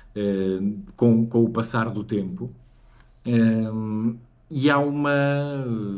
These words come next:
tentativa de, de algum modo, eh, localizar o,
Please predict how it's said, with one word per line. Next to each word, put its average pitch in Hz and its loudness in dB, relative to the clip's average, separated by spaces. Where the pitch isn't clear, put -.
tentativa 120 2
de, 113 2
de 113 -8
algum 117 0
modo, 120 4
eh, 104 -6
localizar 147 4
o, 110 0